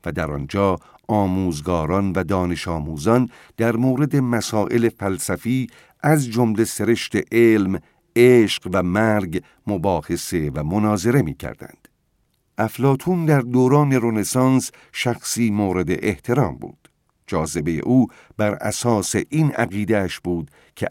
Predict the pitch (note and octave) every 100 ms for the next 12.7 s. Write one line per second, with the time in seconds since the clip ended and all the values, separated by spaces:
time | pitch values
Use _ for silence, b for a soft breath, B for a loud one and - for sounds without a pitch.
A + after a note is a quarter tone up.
0 | - F2+ D#2+ F2 - - G#2+ G#2+ F2+ b
1 | - A2+ G2 - G#2 F2+ F#2 G#2 A2+ G#2+
2 | E2 C3 D3 A2 G2+ F2 E2+ D2 - -
3 | F2 D2+ D2+ F#2+ G#2+ G2 b b - G#2
4 | F#2+ - G2 A2+ A#2 - - b F2+ F2+
5 | - E2+ D#2 D2 - D2 - C#2 C#2 F#2+
6 | F#2 A#2+ C3 - - _ _ _ _ _
7 | _ - E2 D#2+ D#2+ A#2+ A#2 F#2+ - G#2
8 | F#2 - C3 A#2+ A#2 A2 A#2+ A2+ G#2 G2+
9 | G#2+ G#2 E2+ G2 F2 E2+ E2+ - A2 A2+
10 | - b b - A#2 - A#2 B2 A2 D#3+
11 | D3 A#2+ A2 G2 G2 - A2+ A2 A2 F#2+
12 | F2 F2 D2 E2 D#2+ G2+ -